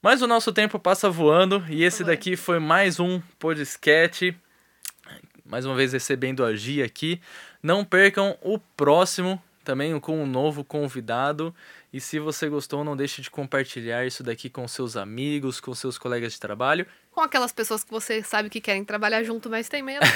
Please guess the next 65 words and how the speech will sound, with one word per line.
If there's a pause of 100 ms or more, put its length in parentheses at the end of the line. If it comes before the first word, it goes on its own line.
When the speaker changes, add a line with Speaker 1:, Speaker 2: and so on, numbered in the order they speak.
Speaker 1:
<laughs>
É
Speaker 2:
né?
Speaker 1:
verdade.
Speaker 2:
Dê
uma
Speaker 1:
E
Speaker 2:
força
Speaker 1:
com
o
seu
Speaker 2:
pra
elas.
Speaker 1:
parceiro,
se
Speaker 2:
<laughs>
Speaker 1:
você
Speaker 2:
Seu
Speaker 1:
quer
tanto
Speaker 2:
parceiro.
Speaker 1:
convencer
o
seu
parceiro
a
trabalhar
junto
com
você, (300)
Speaker 2:
Isso.
Speaker 1:
faça
Speaker 2:
Esse
Speaker 1:
esse
Speaker 2:
é
o
Speaker 1:
convite.
Speaker 2:
momento.
Speaker 1:
Esse
Speaker 2:
Não
Speaker 1:
é
o
Speaker 2:
tenha
Speaker 1:
momento.
Speaker 2:
medo. (300)
Speaker 1:
<laughs> (300)
Speaker 2:
Aceita
a
oportunidade
e
depois
você
aprende
como
faz.
Speaker 1:
É
isso
aí.
Mais
um
podcast
acabando.
Gente,
muito
obrigado